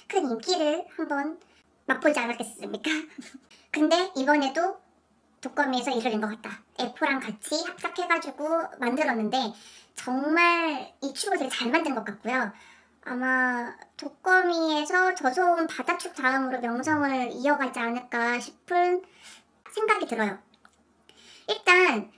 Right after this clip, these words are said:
제가 느끼기에는 저소음 바다축의 그 폭닥폭닥거리는 그 소리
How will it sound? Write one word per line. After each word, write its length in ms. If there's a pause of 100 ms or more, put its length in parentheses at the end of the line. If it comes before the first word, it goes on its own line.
(140)
제가 340
느끼기에는 720 (260)
저소음 520
바다축의 920
그 420 (340)
폭닥폭닥거리는 1200
그 600
소리 460